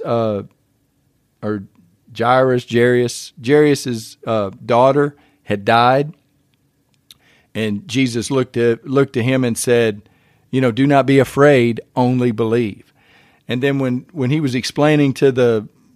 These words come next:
to the disciples why he cursed the fig tree, he didn't say why he cursed the fig tree, or how, but he said how he did it.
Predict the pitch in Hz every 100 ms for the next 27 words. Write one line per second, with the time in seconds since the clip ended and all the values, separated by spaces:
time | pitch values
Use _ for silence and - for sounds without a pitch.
0 | _ _ 139 131 110 - 151 180 160 107
1 | - - _ _ _ - 123 135 143 135
2 | 120 - 156 143 - 120 151 156 - 107
3 | 98 139 151 120 131 110 107 139 143 123
4 | - 110 - - 110 101 120 110 107 98
5 | 156 139 113 104 - 120 101 - - -
6 | 135 151 117 107 98 90 80 -